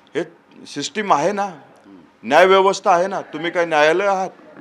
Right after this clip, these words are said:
न्यायव्यवस्था आहे, निष्पक्षपणे त्या ठिकाणी चौकशी होते. चौकशीच्या आधारावरती महाराष्ट्राच्या जनतेसमोर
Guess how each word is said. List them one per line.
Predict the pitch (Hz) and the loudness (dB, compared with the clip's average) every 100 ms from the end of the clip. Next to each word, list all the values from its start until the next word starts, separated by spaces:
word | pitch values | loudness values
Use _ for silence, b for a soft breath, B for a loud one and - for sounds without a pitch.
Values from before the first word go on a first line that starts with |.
| 151 - - - | -20 -20 -20 -4
न्यायव्यवस्था | 127 180 165 160 151 151 151 135 | 0 0 0 -2 -2 -6 -2 -2
आहे, | 117 - | -2 -8
निष्पक्षपणे | 135 131 - 160 - 160 160 156 | -12 -14 -12 -12 -12 -10 -10 -8
त्या | 151 | -8
ठिकाणी | 143 143 143 143 | -8 -10 -10 -10
चौकशी | 143 127 139 - 135 | -10 -10 -12 -12 -8
होते. | 104 - 120 | -10 -10 -14
चौकशीच्या | - 123 117 139 147 131 160 - - | -12 -14 -14 -16 -16 -12 -10 -10 -10
आधारावरती | 95 110 127 143 143 143 139 160 175 - B B B _ | -10 -6 -4 -2 -2 -4 -10 -12 -14 -16 B B B _
महाराष्ट्राच्या | 95 120 139 165 - 196 202 202 | -8 -6 -2 -2 0 -2 0 0
जनतेसमोर | 185 165 160 131 113 | -2 -4 -8 -6 -6